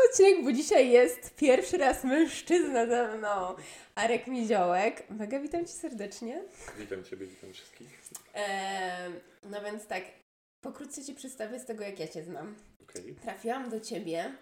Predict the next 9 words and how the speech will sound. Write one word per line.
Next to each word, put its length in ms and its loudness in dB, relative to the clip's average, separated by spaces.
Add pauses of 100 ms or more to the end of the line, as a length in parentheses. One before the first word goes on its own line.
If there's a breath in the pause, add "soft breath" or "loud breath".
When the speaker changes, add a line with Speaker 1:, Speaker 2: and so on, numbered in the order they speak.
(480 loud breath)
Speaker 1:
e, 340 -8
przez 400 -12
Beatkę. 720 -8
Beatkę, 800 -8 (120)
do 60 -12
Beatki 340 -8
chodzę 240 -12
na 160 -10
rejki. 540 -12